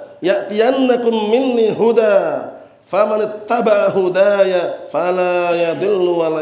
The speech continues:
yashqa." Maka jika datang kepada kalian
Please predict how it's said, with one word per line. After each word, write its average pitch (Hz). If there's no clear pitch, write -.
yashqa." 110
Maka 151
jika 208
datang 214
kepada 208
kalian 190